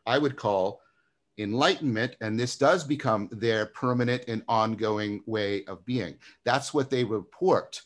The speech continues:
uh, and, and, and that's what the tradition holds. And so what I, uh, again, all right, is that this seems to be a state that, and, and, and you guys know that I try to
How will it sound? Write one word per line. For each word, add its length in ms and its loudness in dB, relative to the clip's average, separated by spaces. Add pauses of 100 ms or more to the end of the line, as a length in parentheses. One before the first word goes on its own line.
(300)
uh, 280 -4
and, 340 -4
and, 280 -8
and 120 -8
that's 220 -2
what 100 -8
the 80 -14
tradition 420 -8
holds. 600 -2 (480)
And 560 -2 (1300)
so 400 4 (380)
what 420 2
I, 240 2
uh, 80 -6 (300)
again, 500 2 (600)
all 60 -8
right, 220 -2
is 180 -6
that 200 -12
this 200 0
seems 280 0
to 80 0
be 360 0
a 80 -6
state 720 0 (540)
that, 340 2 (340)
and, 200 2
and, 260 4
and 260 2
you 80 0
guys 220 2
know 160 4
that 140 2
I 80 2
try 380 4
to 160 -10